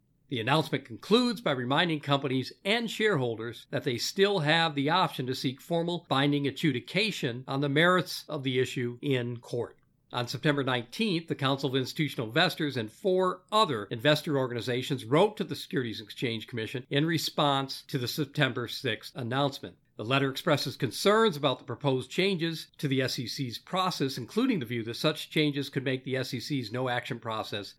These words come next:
less transparent. The letter also expressed the view that the upshot could be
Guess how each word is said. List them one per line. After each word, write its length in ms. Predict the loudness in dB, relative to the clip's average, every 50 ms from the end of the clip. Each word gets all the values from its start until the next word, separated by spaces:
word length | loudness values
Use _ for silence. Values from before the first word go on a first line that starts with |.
| _
less 340 | 0 4 6 6 6 6 2
transparent. 760 | 0 0 0 0 0 -2 -4 -4 2 4 4 4 4 2 -4 -10 _ _ _ _ _ _ _ -4
The 60 | 0
letter 280 | 2 2 2 4 4 4
also 260 | 4 4 4 2 0
expressed 440 | 0 -2 0 2 2 2 2 0 -4
the 80 | -4
view 320 | 2 4 6 6 6 6 4
that 240 | 2 0 -2 -4
the 120 | 0 2 4
upshot 540 | 4 4 2 2 2 4 4 4 2 -2 -2
could 240 | 0 0 2 2
be 260 | 4 2 2 2 0